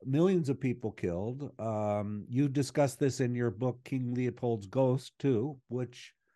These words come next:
uh, only recently did the Belgians even start to discuss taking King Leopold statues down.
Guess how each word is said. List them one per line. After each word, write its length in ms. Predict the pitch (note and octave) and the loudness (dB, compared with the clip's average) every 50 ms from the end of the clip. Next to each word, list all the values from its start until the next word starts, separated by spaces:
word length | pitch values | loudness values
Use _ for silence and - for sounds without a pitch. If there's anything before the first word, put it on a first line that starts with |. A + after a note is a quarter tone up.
| _ _ _ _ _ _ _ _ | _ _ _ _ _ _ _ _
uh, 220 | G#2 A2+ A#2 A2 - - - | -4 -2 -2 -2 -4 -4 0
only 440 | B2+ C#3 D3+ E3 D#3+ D#3 D3+ C#3+ | 4 6 6 6 6 6 6 6
recently 680 | C3+ C3 C#3+ D#3+ E3+ E3 - D#3+ C#3 A#2+ B2 B2 B2 A#2+ | 6 6 4 4 4 2 0 -4 -4 -2 -4 -4 -4 -2
did 160 | A2 A#2+ G#2 | -4 -4 -6
the 80 | A#2 | -4
Belgians 680 | G2+ F#2+ A2 A#2 C3+ D3 C3 A#2+ A2 A2 A2+ A2+ G#2 G#2 | -2 0 2 2 2 2 2 -2 -4 -4 -4 -6 -6 -4
even 440 | G#2+ A2+ A2 G2+ A2+ G#2+ G#2+ G#2+ G2+ | -4 -4 -4 -4 -4 -6 -6 -8 -8
start 400 | - - - A2 A2 A2 A2 - | -12 -4 0 2 2 2 0 -2
to 420 | - A2+ G#2 G2+ G#2 G#2 F#2+ F#2+ G2+ _ _ _ _ - - _ _ F2+ F2+ | -4 -2 -2 -2 -4 -6 -8 -10 -14 _ _ _ _ -20 -20 _ _ -20 -10
discuss 420 | G2 G#2+ G2+ - - - A#2+ A#2 - | -8 -8 -8 -6 -4 -4 -4 -4 -4
taking 400 | - - A#2+ G2+ - G#2+ G#2 F#2+ | -4 -4 -4 -4 -4 -8 -10 -8
King 240 | - A#2+ A2 G#2 G2+ | -8 -8 -6 -4 -4
Leopold 460 | A2 A2+ A2 G2 - A2 G#2+ F#2+ - | -2 -2 -2 -2 -2 -6 -6 -6 -8
statues 560 | - - A#2 A#2+ C#3 C3+ - - F2+ F2 F2 | -6 -4 -4 -2 -4 -4 -6 -8 -8 -8 -8
down. 420 | - F2 D#2 D#2+ D#2 D2+ F#2 G#2+ | -12 -12 -10 -10 -10 -10 -10 -12